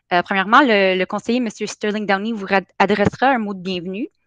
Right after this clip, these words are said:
Ensuite, Madame Diane Vallée, de la direction de l'arrondissement, vous parlera du contexte dans lequel s'inscrit le projet. Puis, Madame Julie Mahoney, qui est conseillère en planification dans l'équipe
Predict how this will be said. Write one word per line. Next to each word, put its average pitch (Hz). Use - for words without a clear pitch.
Ensuite, 190
Madame 196
Diane 202
Vallée, 196
de 202
la 185
direction 202
de 220
l'arrondissement, 196
vous 190
parlera 190
du 202
contexte -
dans 190
lequel 208
s'inscrit -
le 214
projet. 190
Puis, 240
Madame 202
Julie 220
Mahoney, 214
qui -
est -
conseillère 240
en 202
planification 220
dans 202
l'équipe 190